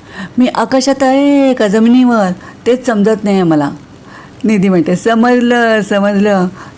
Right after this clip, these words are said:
तू ऐकणार आहेस थोडीच, स्वतःचंच तू खरं करणार." "मग काय करू?" "अरे यार, गेले महिनाभर आपण नुसते मेसेजवरती मेसेज करत बसलोय.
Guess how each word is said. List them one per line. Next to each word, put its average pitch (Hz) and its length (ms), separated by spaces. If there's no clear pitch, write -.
तू 196 60
ऐकणार 202 440
आहेस 240 220
थोडीच, 247 300
स्वतःचंच 208 600
तू 233 120
खरं 185 200
करणार." 151 320
"मग 285 200
काय 294 260
करू?" 277 220
"अरे 233 240
यार, 220 420
गेले 202 240
महिनाभर 226 500
आपण 233 260
नुसते 226 260
मेसेजवरती 220 800
मेसेज 226 360
करत 226 240
बसलोय. 165 380